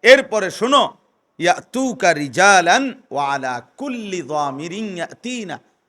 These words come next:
মিন কুল্লি ফাজ্জিন আমিক।" তখন দেখবা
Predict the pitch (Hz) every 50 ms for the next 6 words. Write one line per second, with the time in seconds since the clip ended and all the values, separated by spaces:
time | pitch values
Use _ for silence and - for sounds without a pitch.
0 | _ _ _ _ _ _ _ _ _ - 170 208 226 220 196 160 - - 311 277
1 | 247 233 208 190 - - 262 247 180 147 127 170 196 170 147 120 123 127 139 180
2 | 208 202 170 - _ - - - _ _ _ _ _ _ _ _ _ _ _ _
3 | _ _ _ _ _ _ _ _ _ _ _ _ _ _ _ _ _ _ _ _
4 | _ _ _ _ _ 190 208 208 240 269 247 202 233 262 240 208 214 254 233 202
5 | 143 - -